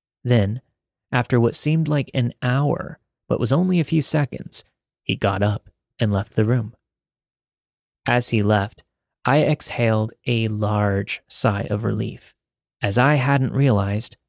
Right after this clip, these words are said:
I had been holding my breath the whole time. I didn't even notice that my classmate had come over to my side of the room. A few staff members came over as well, as they asked me if I was all right and offered me tissues and some water.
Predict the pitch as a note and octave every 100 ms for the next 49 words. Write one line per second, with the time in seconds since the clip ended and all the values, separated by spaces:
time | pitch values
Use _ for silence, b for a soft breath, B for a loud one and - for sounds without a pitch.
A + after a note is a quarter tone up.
0 | _ - A2+ - G#2+ F#2+ - C#3+ A#2 G#2
1 | G2 A2 G#2 - G#2 G#2 G2+ - A2 G2+
2 | - _ _ _ _ _ _ _ _ _
3 | - B2 A#2+ B2+ - B2 A#2 G#2 G#2 G2+
4 | G2 - A#2+ G#2+ - C#3 C3+ - G2+ -
5 | G#2+ - A#2+ C3+ G#2+ G2+ G2+ G2+ - G#2
6 | G2+ G#2 G#2 D#3+ - - _ _ _ _
7 | _ A#2 - A2 - C#3+ C#3+ B2 G2+ G2+
8 | - - G#2 G2+ G#2 G2+ G2+ A2+ A2+ G#2
9 | - A2 G#2 A2+ G#2+ G2+ - G#2+ G#2 G#2
10 | G2+ G2+ G2+ G2 A#2 A2 G#2+ - _ -
11 | A2 - C3 C3+ C#3+ C3 C3 - A2 -
12 | G#2 G#2 B2 G2+ - G2 G2+ G#2 G2+ -